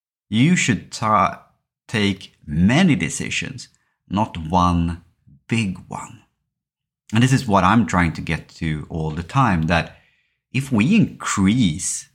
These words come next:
the amount of decisions and choices that we make, we make them smaller and it becomes easier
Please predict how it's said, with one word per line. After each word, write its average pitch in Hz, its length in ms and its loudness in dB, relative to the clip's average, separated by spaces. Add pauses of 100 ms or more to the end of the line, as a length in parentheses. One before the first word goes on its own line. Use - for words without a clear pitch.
the 98 120 0
amount 104 580 4
of 92 80 -4
decisions 87 800 0
and 76 100 0
choices 101 640 -2
that 95 280 0
we 82 140 -2
make, 76 840 -4 (1700)
we 120 120 4
make 104 420 2
them 92 200 2
smaller 95 800 0 (180)
and 101 120 0
it 92 120 -4
becomes 90 460 0
easier 90 640 -4